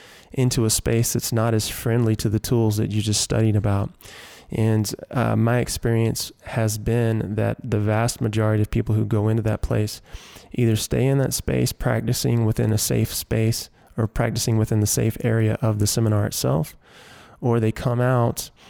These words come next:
and they don't really apply what it is that they've learned. So my whole thing has been about application, and I'm not saying that like I'm some,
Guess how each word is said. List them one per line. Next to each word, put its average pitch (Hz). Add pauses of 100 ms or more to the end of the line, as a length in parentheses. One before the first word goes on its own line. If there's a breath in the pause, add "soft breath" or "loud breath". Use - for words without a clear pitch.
(140 loud breath)
and 117
they 113
don't 113
really 110
apply 107 (440 loud breath)
what 117
it 107
is 107 (140)
that 107
they've 104
learned. 107
So 117
my 113
whole 131
thing 123
has 107
been 117
about 107
application, 113 (560 loud breath)
and 110 (240)
I'm 120
not 127
saying 117
that 110
like 107
I'm 113
some, 110